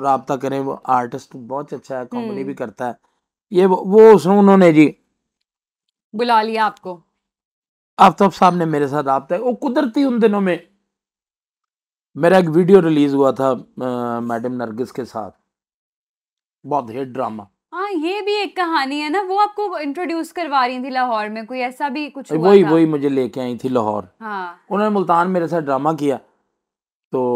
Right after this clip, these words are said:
Speaker 1: वो मुझे एक दिन, मैं अपने कमरे में बुला के कहती कि, "म-, कितने अरसे से आप यहाँ काम कर रहे हैं?" मैंने कहा, "बड़ा अरसा।" मुझे कहती, "आप लाहौर में काम करें, आप तो
Speaker 2: हम्म।
Speaker 1: मुल्तान के आर्टिस्ट हैं नहीं।"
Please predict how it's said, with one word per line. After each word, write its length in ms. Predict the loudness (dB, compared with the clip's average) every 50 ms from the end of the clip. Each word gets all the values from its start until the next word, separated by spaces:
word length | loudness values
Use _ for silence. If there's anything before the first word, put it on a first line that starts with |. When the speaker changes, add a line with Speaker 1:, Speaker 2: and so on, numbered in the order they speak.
| -2 -2 -4 -4 -4 -6 -8 -8
Speaker 1:
वो 100 | -8 -8
मुझे 240 | -8 -6 -2 -2 -2
एक 120 | -2 -2
दिन, 240 | -8 -10 -12 -12 -14 -16
मैं 440 | -16 -14 -12 -10 -8 -8 -6 -6
अपने 240 | -8 -8 -10 -12 -12
कमरे 300 | -10 -10 -10 -8 -8 -8
में 120 | -8 -8 -10
बुला 240 | -8 -8 -8 -8
के 100 | -10 -12
कहती 340 | -12 -12 -14 -14 -12 -14 -14
कि, 140 | -12 -12 -14 -14 _ _ _ _ _ _ -20
"म-, 320 | -16 -14 -12 -12 -14 -14
कितने 340 | -12 -12 -10 -10 -8 -8 -8
अरसे 260 | -8 -8 -10 -12 -12
से 120 | -10 -8 -8
आप 180 | -8 -8 -8
यहाँ 200 | -8 -10 -10 -12
काम 240 | -12 -12 -14 -14 -14
कर 140 | -16 -18 -18
रहे 100 | -18 -16
हैं?" 60 | -18
मैंने 160 | -18 -18 -20
कहा, 160 | -20 -20 -20 -20
"बड़ा 160 | -20 -20 -20
अरसा।" 300 | -20 _ _ _ _ _ _ _ _ _ _ _ _ _ _ _ _ _ _ _ _ _ -10
मुझे 120 | -6 -2 -2
कहती, 200 | 0 0 0 0
"आप 180 | -2 0 -2
लाहौर 300 | -2 -4 -4 -4 -6 -6
में 140 | -6 -8 -8
काम 260 | -6 -6 -8 -8 -8
करें, 200 | -10 -10 -8 -8
आप 160 | -6 -8 -8 -8
तो 60 | -10
Speaker 2:
हम्म। 120 | -10 -8
Speaker 1:
मुल्तान 380 | -6 -6 -6 -6 -8 -8 -8 -8
के 80 | -8
आर्टिस्ट 420 | -6 -6 -6 -8 -10 -12 -14 -14 -18
हैं 200 | -16 -16 -14 -12
नहीं।" 240 | -12 -12 -14 -16